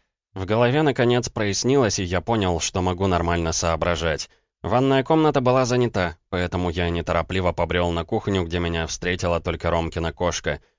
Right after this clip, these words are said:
На столе стоял завтрак, а свежесваренный кофе в кофеварке на подогреве. Кошка лениво запрыгнула на стул и села, пристально глядя мне в глаза. "Что ты от меня хочешь?" —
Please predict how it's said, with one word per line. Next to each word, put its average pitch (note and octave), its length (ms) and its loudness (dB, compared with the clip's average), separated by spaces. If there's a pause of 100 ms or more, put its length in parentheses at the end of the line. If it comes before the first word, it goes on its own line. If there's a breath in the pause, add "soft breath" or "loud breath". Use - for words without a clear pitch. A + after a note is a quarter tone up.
(260)
На G#2+ 60 -2
столе C3+ 280 0
стоял C3 420 0
завтрак, F#2+ 520 -2 (280)
а E2+ 100 -2
свежесваренный F2+ 880 0
кофе G2 280 -2
в - 100 -8
кофеварке E2+ 540 -2
на E2+ 100 -2
подогреве. D#2+ 640 -2 (480)
Кошка B2 340 0
лениво G#2+ 380 2
запрыгнула G2 560 2
на F2+ 160 2
стул B2 420 0
и F#2+ 80 -8
села, A2 400 0
пристально F2+ 480 -2
глядя E2+ 320 -2
мне F2 180 0
в D#2+ 80 -6
глаза. E2 500 -2 (760)
"Что - 260 -2
ты D#3 100 0
от D3+ 100 0
меня C#3+ 260 4
хочешь?" — F#2+ 640 -2